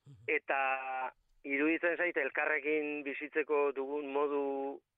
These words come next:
Speaker 2: hau, eta Euskal Herria eta gure mundu gaur egun petral eta ilun hau aldatzeko ezinbestekoa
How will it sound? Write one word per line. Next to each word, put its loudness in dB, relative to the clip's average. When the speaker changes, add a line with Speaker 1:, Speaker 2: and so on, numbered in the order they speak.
Speaker 2:
hau, 4
eta 0
Euskal 0
Herria 0
eta 0
gure 2
mundu -4
gaur 2
egun 2
petral 2
eta 2
ilun -2
hau 4
aldatzeko 2
ezinbestekoa 0